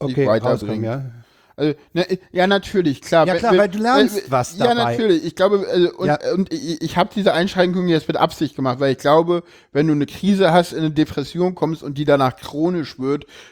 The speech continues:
Speaker 1: äh, nein. Und ich muss dazu sagen, ich kann über Krisen relativ einfach auch reden, weil meine Krisen Krisen sind, die man auch nicht haben will, die noch viel, viel unerforschter sind, wo kaum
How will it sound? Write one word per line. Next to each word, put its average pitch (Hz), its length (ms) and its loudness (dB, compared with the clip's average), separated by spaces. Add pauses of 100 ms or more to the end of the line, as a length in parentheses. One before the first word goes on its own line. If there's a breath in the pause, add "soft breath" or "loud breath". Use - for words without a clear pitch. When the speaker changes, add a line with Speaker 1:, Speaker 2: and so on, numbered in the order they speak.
(120 loud breath)
Speaker 1:
äh, 143 380 4
nein. 117 960 0
Und 160 440 0 (300 soft breath)
ich 147 140 2
muss 175 240 2
dazu 185 340 0
sagen, 165 440 4
ich - 140 -6
kann 160 220 0
über 160 200 2
Krisen 156 400 -4
relativ 143 480 2
einfach 143 480 -4 (120)
auch 117 280 -6 (100)
reden, 185 640 -2 (320 soft breath)
weil 139 160 4
meine 143 320 4
Krisen 143 640 -4
Krisen 151 440 -4
sind, 147 300 -4
die 139 60 -4
man 127 180 0
auch 151 220 -2
nicht 185 220 -8
haben 180 300 2
will, 175 280 4 (380 loud breath)
die 147 100 -2
noch 147 180 2
viel, 160 220 -4
viel - 180 -4
unerforschter 175 720 0
sind, 160 260 -4
wo 143 100 -6
kaum 147 400 -4